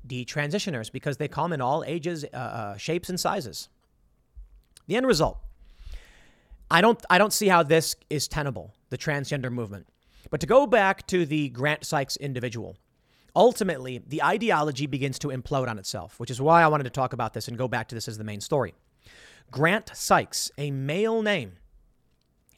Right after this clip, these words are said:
I, I wonder at what point we're gonna, I, I don't wanna accuse Grant of hoaxing any of these schools or anything like that. But I certainly think that if you are male presenting with a male name but using female pronouns,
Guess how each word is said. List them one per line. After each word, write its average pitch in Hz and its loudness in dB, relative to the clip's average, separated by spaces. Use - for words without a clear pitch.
I, 190 4
I 214 6
wonder 262 8
at 180 -2
what 214 2
point 202 2
we're 175 2
gonna, 175 2
I, 190 6
I 202 6
don't 269 8
wanna 277 6
accuse 185 2
Grant 151 2
of 120 -4
hoaxing 147 0
any 131 -2
of 110 -4
these 113 -6
schools 131 0
or 123 -6
anything 120 -8
like 98 -12
that. 98 -10
But 214 6
I 247 6
certainly 285 2
think 202 -4
that 170 0
if 175 -2
you 180 4
are 156 6
male 160 0
presenting 147 -2
with 131 -6
a 131 0
male 156 0
name 139 -2
but 135 -8
using 151 -2
female 135 -4
pronouns, 165 0